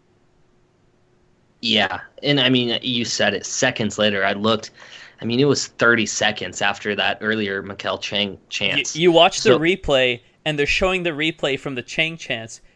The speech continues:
Speaker 2: and they have to cut out from it to show Martinez on the eighteen.
Speaker 1: Yeah, yeah, exactly. And I, I mean, it, but the, my thing here, you know, is this is, you know, kinda what happens when you play out of the back. You, you give up some of these opportunities sometimes, and, you know,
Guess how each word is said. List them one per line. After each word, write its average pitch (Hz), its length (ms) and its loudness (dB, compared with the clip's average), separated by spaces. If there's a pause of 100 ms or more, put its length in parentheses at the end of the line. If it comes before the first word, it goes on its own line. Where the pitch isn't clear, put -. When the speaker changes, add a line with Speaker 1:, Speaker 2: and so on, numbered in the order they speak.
Speaker 2:
and 139 140 -4
they 135 60 4
have 135 120 0
to 131 80 -6
cut 156 300 4
out 147 180 4
from 127 240 -4
it 113 120 -8
to 131 80 -6
show 135 240 -2
Martinez 123 760 -4 (260)
on 131 180 -2
the 123 120 -6
eighteen. 117 500 -6 (580)
Speaker 1:
Yeah, 123 260 2 (200)
yeah, 131 260 0 (200)
exactly. 135 600 -4
And 139 120 -2
I, 139 380 -4
I - 20 0
mean, 147 260 -2
it, 147 280 -6
but 139 260 0
the, 147 240 2
my 131 240 2
thing 135 240 0
here, 131 220 2
you 110 160 2
know, 107 160 4
is 104 280 2 (440)
this 117 360 2
is, 156 240 2
you 131 80 6
know, 127 300 6 (100)
kinda 135 380 2
what 127 160 4
happens 110 460 -2
when 104 100 -8
you 101 100 -8
play 113 220 -4
out 113 100 0
of 110 80 -6
the 101 60 -8
back. 101 360 -2
You, 107 260 -6
you 107 180 -6
give 120 260 0
up 139 180 2
some 117 200 -4
of 107 60 -6
these 110 180 -2
opportunities 117 760 -2
sometimes, 95 600 -4
and, 98 220 -4
you 101 120 0
know, 101 200 0